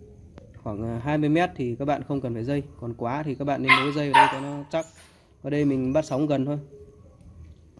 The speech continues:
Thế nên là mình sẽ, mình sẽ bảo vệ để cách nước cho nó. Thì đầu tiên cái này là nó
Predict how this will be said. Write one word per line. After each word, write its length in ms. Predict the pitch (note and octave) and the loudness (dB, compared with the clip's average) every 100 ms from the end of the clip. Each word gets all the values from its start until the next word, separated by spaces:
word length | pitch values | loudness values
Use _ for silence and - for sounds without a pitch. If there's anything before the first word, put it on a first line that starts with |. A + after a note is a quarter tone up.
| - - - - - - - - | -20 -20 -20 -20 -20 -20 -20 -2
Thế 100 | D#3+ | 6
nên 140 | E3 D#3+ | 8 8
là 60 | |
mình 220 | C3+ C3 | 6 4
sẽ, 300 | B2+ C#3+ D#3 D#3 - - - - - - - - - - - | 4 4 2 2 -8 -20 -20 -20 -20 -20 -20 -20 -20 -14 -2
mình 120 | C3+ | 0
sẽ 200 | B2+ D#3+ E3 D3 | 4 4 2 0
bảo 240 | D#3+ A2 | 2 2
vệ 260 | A#2 C#3 A2+ | 4 2 0
để 160 | A2+ A2 - | -4 -2 0
cách 140 | E3 | 2
nước 200 | F3+ F3+ | 4 2
cho 80 | D3 | 0
nó. 160 | C3+ D#3+ - - - - - - - - | -2 -4 -10 -18 -18 -16 -16 -16 -18 -8
Thì 80 | - | 0
đầu 140 | C#3 C#3 | 2 4
tiên 280 | E3 E3 F3 - - - - - - - - - - - - - - - - - - - - - - - - - - - - - - - - - - - - | 4 4 2 -8 -20 -20 -20 -20 -20 -20 -20 -20 -20 -20 -20 -20 -20 -20 -20 -20 -20 -20 -20 -20 -20 -20 -18 -18 -18 -20 -20 -20 -20 -20 -20 -16 -4 -2 4
cái 100 | E3+ | 6
này 180 | D#3 C#3+ | 6 6
là 120 | C#3 | 6
nó 380 | D3+ D#3+ D#3+ | 6 6 4